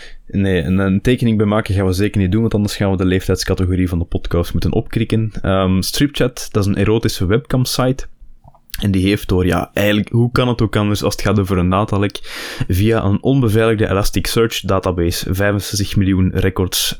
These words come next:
bestaande uit onder andere e-mailadressen, de username, het I P-adres, eh, de internetprovider, registratiegegevens en het saldo van de gebruikers gelekt. En alsof het lekken van gebruikers, want dat gaat al voor heel veel gedoe zorgen,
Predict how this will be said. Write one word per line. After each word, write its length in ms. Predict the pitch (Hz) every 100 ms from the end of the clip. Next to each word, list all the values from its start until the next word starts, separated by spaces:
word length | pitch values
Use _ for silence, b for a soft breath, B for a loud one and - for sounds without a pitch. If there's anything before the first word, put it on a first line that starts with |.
| -
bestaande 500 | 82 - 90 92 90
uit 280 | 85 85 -
onder 200 | 92 85
andere 280 | 87 90 90
e-mailadressen, 760 | 107 104 101 98 98 104 101 101
de 140 | 104
username, 540 | 104 98 95 92 90 85 -
het 60 | 90
I 80 |
P-adres, 640 | 92 107 101 98 95 - - B B B
eh, 220 | - 87 87
de 80 | 85
internetprovider, 920 | 131 127 117 - 101 101 98 98 - -
registratiegegevens 1120 | 98 87 - 92 87 92 87 85 82 85 -
en 120 | -
het 100 | 82
saldo 280 | - 120 139
van 120 | 110
de 80 | 104
gebruikers 500 | 95 92 90 87 -
gelekt. 540 | - 87 104 - - B B B B
En 120 | - 104
alsof 240 | 104 107
het 140 | 104
lekken 300 | 95 123 170
van 120 | 110 95
gebruikers, 500 | 85 87 82 92 -
want 120 | 85
dat 80 | 90
gaat 140 | 87
al 160 | 82 82
voor 140 | 85
heel 260 | 87 98 90
veel 140 | 90
gedoe 200 | 85 110
zorgen, 380 | 110 104 107 117